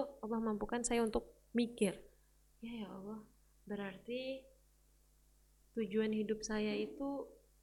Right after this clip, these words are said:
bukan meniadakan engkau dalam hidup saya.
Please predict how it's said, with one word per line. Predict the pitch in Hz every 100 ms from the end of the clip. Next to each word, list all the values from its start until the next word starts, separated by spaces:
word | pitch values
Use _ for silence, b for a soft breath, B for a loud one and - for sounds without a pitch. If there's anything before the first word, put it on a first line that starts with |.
| _ _ _ _
bukan | 214 214 214 - 240 233
meniadakan | 226 226 226 220 214 220 214
engkau | 254 269 269
dalam | 240 233 233
hidup | 233 220 220
saya. | - 233 226 196 190 190